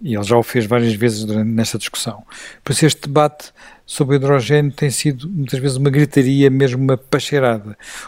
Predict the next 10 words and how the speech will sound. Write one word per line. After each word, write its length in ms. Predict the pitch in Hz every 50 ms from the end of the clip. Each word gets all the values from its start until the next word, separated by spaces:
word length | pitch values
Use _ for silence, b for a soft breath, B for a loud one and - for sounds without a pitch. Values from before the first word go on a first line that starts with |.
| B B
O 60 | - -
que 100 | - -
para 160 | - 147 147
mim 200 | 143 139 131 123
é 80 | 117
muito 340 | 113 117 123 147 151 147 -
grave, 340 | 127 127 123 123 123 123 117 -
mesmo 680 | 113 110 110 110 107 107 107 107 107 113 127 131 113 107
especialmente 640 | 101 - - - - - 135 127 123 123 120 - -
grave, 400 | 123 123 131 139 139 135 - -